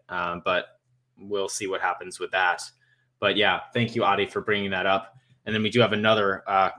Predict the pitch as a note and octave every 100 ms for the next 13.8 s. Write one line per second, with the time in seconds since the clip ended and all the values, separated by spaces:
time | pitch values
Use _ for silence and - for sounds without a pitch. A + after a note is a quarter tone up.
0 | - - B2+ A2+ - A2 G#2 G2 - A2
1 | G2+ G2 - G2+ - G2+ - F#2+ F#2 G2
2 | G2 G2 G2 - - F#2 F2+ F#2 - -
3 | - - A#2 G2+ - G2+ - A#2+ A#2 C3+
4 | C3 - _ _ _ - G#2+ F2+ E2+ A#2+
5 | A#2+ A#2+ A#2 A#2 G#2 A2+ A#2 A2 - B2
6 | B2 A#2+ A#2+ G2 F#2 G2+ A#2+ D#3+ D#3+ F3
7 | - _ _ _ _ - A2 G#2 G2 G2
8 | F#2 G#2 A2 G#2 G#2+ A2 G#2 A2+ G#2+ G#2+
9 | A2 A2 A2+ G#2+ G2 - G2+ G#2 G2+ G2
10 | - G2+ G2 G#2 G2+ G2+ G2+ G#2+ G2+ G2
11 | F2+ - A2+ G#2+ G#2 F#2 - - C#3+ B2
12 | A2 G2 A#2 - F#2+ - G2+ G2 F2 F2+
13 | - G#2 G#2 - F#2 - F2+ F2+